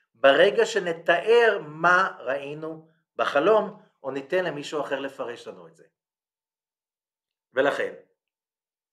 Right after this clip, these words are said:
איך אנחנו יודעים שהחלום הולך אחרי הפה? בסוף הפרשה יש עוד סדרה של חלומות, החלום של שר האופים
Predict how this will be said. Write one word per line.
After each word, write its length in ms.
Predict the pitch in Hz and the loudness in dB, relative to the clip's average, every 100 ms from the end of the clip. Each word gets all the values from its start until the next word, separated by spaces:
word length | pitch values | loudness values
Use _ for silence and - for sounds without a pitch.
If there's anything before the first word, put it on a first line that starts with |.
| _ _ _ _ _ _ _ _ _ _ _ _ - | _ _ _ _ _ _ _ _ _ _ _ _ 2
איך 200 | 180 208 | 4 4
אנחנו 240 | 202 156 | 2 -2
יודעים 440 | 139 147 170 156 131 | -4 -2 -2 -2 -4
שהחלום 880 | 139 120 127 135 165 147 - 98 - | -4 -2 -2 2 2 2 -2 -10 -12
הולך 360 | 113 139 156 | -4 -4 -4
אחרי 260 | 117 - 117 | -8 -8 -6
הפה? 240 | 107 - 90 - 107 | -6 -8 -18 -18 -10
בסוף 500 | 135 - - 269 262 | -10 -4 2 2 0
הפרשה 640 | 220 226 180 170 - 95 - _ _ _ _ | 0 0 0 -2 -6 -10 -12 _ _ _ _
יש 280 | 147 165 - | -4 -4 -4
עוד 420 | - 240 220 123 98 - _ _ - | 2 4 4 2 -8 -18 _ _ -16
סדרה 440 | - 151 139 160 | -10 -6 0 0
של 200 | 170 165 | -2 -6
חלומות, 600 | - 123 110 131 208 - _ _ _ | -6 -8 -4 -4 -6 -10 _ _ _
החלום 460 | 123 - 143 185 202 | -6 -2 0 -2 -2
של 200 | 170 139 | -8 -10
שר 300 | - 165 147 | -4 -2 0
האופים 640 | 123 117 208 240 226 | -2 -4 -4 -4 -6